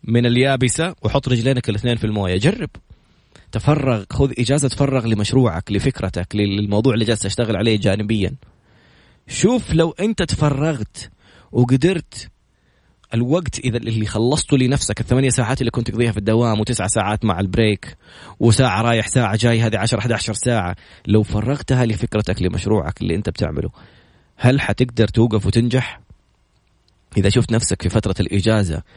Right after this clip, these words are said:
واقف و-، وبدأ دخلك ي-، يعني يكون قريب من دخل راتبك، أو على الأقل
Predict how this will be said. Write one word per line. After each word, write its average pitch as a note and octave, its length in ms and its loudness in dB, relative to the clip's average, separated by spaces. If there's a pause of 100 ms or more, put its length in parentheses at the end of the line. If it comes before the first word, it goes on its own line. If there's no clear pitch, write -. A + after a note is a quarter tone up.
(160)
واقف G2+ 500 2 (260)
و-، F#2+ 500 -4 (200)
وبدأ A2 400 2
دخلك F#2 540 -4 (440)
ي-، E2+ 300 -4
يعني - 640 -6 (120)
يكون A2 440 0 (240)
قريب B2+ 440 4 (840)
من G#2 240 4
دخل A2+ 420 0
راتبك، G#2 460 -2 (120)
أو D3+ 280 0
على A#2 220 2
الأقل B2 520 -2